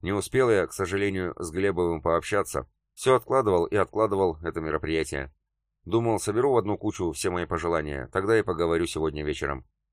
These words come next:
А оно вон как вышло. Как бы отношения с изобретателем после такого совсем не испортить. Вот кто меня за язык тянул со всеми этими изменениями? Оправдался, называется. Лучше бы отмолчался.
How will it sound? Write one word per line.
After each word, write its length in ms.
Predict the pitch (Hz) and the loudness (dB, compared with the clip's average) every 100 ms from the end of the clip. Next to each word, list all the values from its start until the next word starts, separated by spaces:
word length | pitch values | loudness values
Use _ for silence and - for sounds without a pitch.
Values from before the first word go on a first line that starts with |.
| _ _ _ | _ _ _
А 160 | - 78 | -2 0
оно 180 | 82 78 | 0 0
вон 180 | 82 87 | -2 0
как 200 | 85 78 | -2 0
вышло. 380 | 78 73 65 - _ _ _ _ | -4 -4 -6 -10 _ _ _ _
Как 220 | - 104 | 0 0
бы 160 | 95 107 | 4 2
отношения 720 | - 107 104 95 120 120 110 | 2 -2 -2 -2 -2 0 0
с 80 | 95 | 0
изобретателем 720 | 92 95 95 107 101 92 90 | -2 0 0 0 0 0 0
после 260 | 85 90 90 | -2 -4 -4
такого 340 | 95 - 95 | -4 0 0
совсем 380 | 87 90 - 87 | 0 -2 -2 -4
не 100 | 85 | -4
испортить. 500 | 76 78 73 67 - _ _ _ _ _ _ | -4 -4 -6 -6 -12 _ _ _ _ _ _
Вот 220 | 95 107 - | 0 0 0
кто 260 | - 143 | 0 2
меня 240 | 131 113 98 | 2 0 2
за 120 | 107 | 2
язык 280 | 101 123 - | 2 0 -2
тянул 460 | 110 98 85 64 _ | 0 0 -2 -6 _
со 180 | - 87 | -6 -4
всеми 400 | - 104 92 92 | -2 -2 -2 -2
этими 260 | 82 82 | -4 -4
изменениями? 760 | 82 80 85 80 73 71 65 - _ _ _ _ _ _ _ _ _ _ _ | -4 -4 -4 -4 -4 -4 -6 -10 _ _ _ _ _ _ _ _ _ _ _
Оправдался, 640 | 80 - 104 90 87 - | -4 2 2 4 2 0
называется. 600 | 76 71 76 65 64 - - _ _ _ _ _ - | -4 -2 -2 -2 -4 -12 -18 _ _ _ _ _ -8
Лучше 320 | 139 156 92 | -6 -4 0
бы 120 | 87 | 2
отмолчался. 640 | 82 87 90 80 67 - | 2 -2 -2 -2 -2 -6